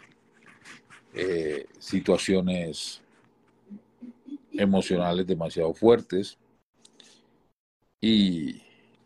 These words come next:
y en fin, todo, todo es un manejo dentro de lo que es la sexualidad.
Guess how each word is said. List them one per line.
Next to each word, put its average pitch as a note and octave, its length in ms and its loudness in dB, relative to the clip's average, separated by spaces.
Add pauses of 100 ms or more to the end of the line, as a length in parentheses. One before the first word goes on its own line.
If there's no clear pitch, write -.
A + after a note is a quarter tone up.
(140)
y G#2+ 100 0
en G#2+ 100 4
fin, A#2 280 4
todo, A2 600 6 (1900)
todo A#2 220 6
es B2+ 140 0
un B2+ 120 -2
manejo B2 520 0
dentro E2+ 360 -4
de E2 80 -2
lo D#2 160 -8
que E2 260 -2
es D#2+ 60 -6
la F#2+ 140 2
sexualidad. D2+ 680 -2